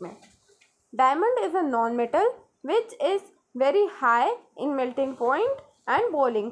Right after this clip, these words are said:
point। मतलब ये diamond का जो नॉन मेटल होता है, ये एक नॉन मेटल होने के बावजूद भी हाई melting and boiling point रखता है, इसका melting point और boiling point हाई होता है। Then अगर हम बात करें डेंसिटी की,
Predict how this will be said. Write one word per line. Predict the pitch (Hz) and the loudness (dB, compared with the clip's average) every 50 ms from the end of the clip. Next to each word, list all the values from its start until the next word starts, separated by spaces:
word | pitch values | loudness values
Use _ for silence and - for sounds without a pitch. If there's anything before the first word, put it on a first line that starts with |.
| - 214 | -4 -4
point। | 202 185 170 160 - - _ _ _ _ _ - | -4 -4 -4 -8 -14 -16 _ _ _ _ _ -4
मतलब | 226 233 233 233 269 311 330 370 | -2 -2 -2 0 -2 -2 0 2
ये | 403 440 427 359 | 0 0 0 0
diamond | 294 254 240 247 277 311 381 427 | 2 2 2 0 0 -2 -2 0
का | 440 453 427 | 0 0 0
जो | 349 403 392 | 0 0 0
नॉन | 320 285 262 247 247 269 359 466 523 | 0 0 -2 0 0 2 2 2 2
मेटल | 494 403 311 330 330 | 0 0 0 0 0
होता | 320 302 277 - - 254 | 2 2 2 2 2 0
है, | 277 277 262 240 247 302 403 - - - _ _ - | 0 0 0 0 0 0 -2 -4 -10 -20 _ _ -6
ये | 269 381 | -4 -2
एक | 427 415 | -2 0
नॉन | 349 285 269 285 359 427 392 | 0 0 0 0 0 0 0
मेटल | 349 311 294 302 349 | -2 -2 0 0 0
होने | 359 330 269 269 269 277 | 0 0 0 -2 -4 -6
के | 370 | -6
बावजूद | 320 262 226 220 226 233 247 247 339 415 427 311 | -4 -2 0 0 0 0 0 0 0 0 0 0
भी | 247 254 269 339 453 - - _ _ _ _ | -2 -4 -4 -4 -4 -4 -8 _ _ _ _
हाई | - - 247 247 285 427 480 | -8 -2 2 2 2 2 2
melting | 403 359 294 269 277 - 302 320 330 | 0 0 0 0 0 -2 -4 -4 -2
and | 311 302 311 277 240 | -2 -4 -4 -2 -2
boiling | 233 220 220 226 233 240 240 240 - | -2 -2 -2 -2 -4 -4 -4 -2 -2
point | 233 240 285 427 539 - - - _ - | 0 0 0 0 -2 -4 -8 -14 _ -2
रखता | 240 254 247 - - 240 240 | -2 -2 -2 -2 -2 0 0
है, | 240 240 190 208 - - _ _ _ - | 0 0 -4 -6 -8 -16 _ _ _ -10
इसका | 233 240 - - 359 | -10 -6 -2 -2 -2
melting | 320 277 262 269 269 349 403 415 392 | 0 0 0 -2 0 -2 -2 -2 0
point | 349 320 277 262 254 277 | 0 0 0 0 0 -2
और | 269 | -2
boiling | 269 247 240 240 226 226 233 233 240 | -2 -2 -2 -2 -2 -2 -4 -6 -6
point | 240 - 262 285 415 508 523 - - - - | -2 -2 0 0 0 -2 -4 -8 -8 -2 0
हाई | 226 226 233 330 339 302 | 2 2 2 0 0 -2
होता | 285 226 - - 208 | -2 -2 0 0 0
है। | 220 233 202 - - - _ _ _ _ _ _ _ _ - _ _ _ _ _ _ _ _ _ _ _ _ _ _ _ _ _ _ _ _ _ - 262 | 0 0 -2 -4 -6 -12 _ _ _ _ _ _ _ _ -20 _ _ _ _ _ _ _ _ _ _ _ _ _ _ _ _ _ _ _ _ _ -2 0
Then | 320 370 403 | 2 2 2
अगर | 403 359 392 403 | 2 2 2 0
हम | 392 392 381 381 339 | 2 2 2 2 4
बात | 302 294 311 320 - - | 4 4 2 2 -2 -4
करें | - 339 330 339 339 294 233 | -4 -2 0 0 -2 -2 0
डेंसिटी | 233 233 233 240 247 247 - 370 277 - 320 277 | 0 0 0 -2 -4 -4 -4 -4 -4 -4 -4 -6
की, | - - 233 | -6 -8 -12